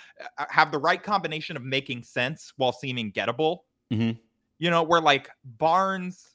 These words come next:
Speaker 1: you know, I just don't know that, like, the Lakers and Kings are doing a deal, and, you know, there's,
Speaker 2: Hey,
Speaker 1: like,
Speaker 2: the
Speaker 1: all,
Speaker 2: Lakers
Speaker 1: like, I
Speaker 2: could
Speaker 1: don't
Speaker 2: just
Speaker 1: know
Speaker 2: give him
Speaker 1: that
Speaker 2: a win.
Speaker 1: Barnes has been good enough that the Lakers are gonna go all out for him, and yeah, so I, I, I guess Trent and, uh,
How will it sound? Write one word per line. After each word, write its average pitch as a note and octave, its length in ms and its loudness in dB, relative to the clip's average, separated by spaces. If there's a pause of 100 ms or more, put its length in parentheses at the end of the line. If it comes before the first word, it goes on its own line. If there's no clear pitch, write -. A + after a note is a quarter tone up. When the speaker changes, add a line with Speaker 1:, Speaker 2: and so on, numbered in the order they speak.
(200)
Speaker 1:
you D#3 140 -6
know, B2+ 400 -2 (760)
I E3+ 100 2
just A3 220 -4
don't F#3 200 -2
know D#3 160 0
that, D#3 140 -8
like, C3+ 160 -2
the B2+ 60 -12
Lakers C3+ 440 -8
and A2 140 -10
Kings C3+ 460 -10
are A2 240 -4
doing B2+ 280 -4
a G#2 40 -2 (240)
deal, F3 680 2
and, A2+ 500 2
you C3 120 -2
know, B2 160 0
there's, A#2 180 -2
Speaker 2:
Hey, F3 60 4
Speaker 1:
like, C#3+ 60 6
Speaker 2:
the C3+ 40 4
Speaker 1:
all, - 80 4
Speaker 2:
Lakers F3 240 4
Speaker 1:
like, - 40 -12
I - 100 2
Speaker 2:
could - 60 -
Speaker 1:
don't G#3 40 4
Speaker 2:
just F#3 140 -2
Speaker 1:
know F3 60 6
Speaker 2:
give D#3 120 2
him B2+ 60 0
Speaker 1:
that D3 40 4
Speaker 2:
a - 40 8
win. - 60 4
Speaker 1:
Barnes D3+ 120 -2
has C#3+ 100 -12
been B2+ 180 -6
good C#3 180 0
enough E3+ 320 2
that C3+ 120 -8
the B2+ 80 -4
Lakers C3+ 360 0
are C3 40 -2
gonna A#2+ 160 -4
go A#2+ 260 4
all A#2+ 280 6
out B2 420 4
for F3 260 -2
him, F3+ 400 -2
and A#2 340 -2
yeah, G2 300 0
so G#2 280 -8
I, B2 280 -2
I, C3 60 -8 (280)
I C#3+ 60 -2
guess F#3+ 300 -4
Trent C#3 420 -6
and, A2 220 -6
uh, G2 280 -8